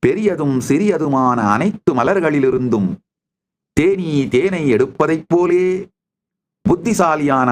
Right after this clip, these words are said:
மனிதன் அனைத்து மத சாஸ்திரங்களிலிருந்தும் சாரமான உண்மையை எடுத்துக்கொள்ள வேண்டும். அப்படித்தான்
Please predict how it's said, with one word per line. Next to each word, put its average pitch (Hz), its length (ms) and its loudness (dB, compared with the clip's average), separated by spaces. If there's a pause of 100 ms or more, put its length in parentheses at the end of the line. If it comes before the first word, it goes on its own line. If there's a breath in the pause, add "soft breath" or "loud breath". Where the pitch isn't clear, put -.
மனிதன் 147 300 0 (160)
அனைத்து 208 360 0
மத 165 240 0
சாஸ்திரங்களிலிருந்தும் 143 1040 0 (440)
சாரமான 151 640 2 (120)
உண்மையை 156 320 0 (120)
எடுத்துக்கொள்ள 151 580 -2 (100)
வேண்டும். 127 340 -2 (100)
அப்படித்தான் 113 680 -2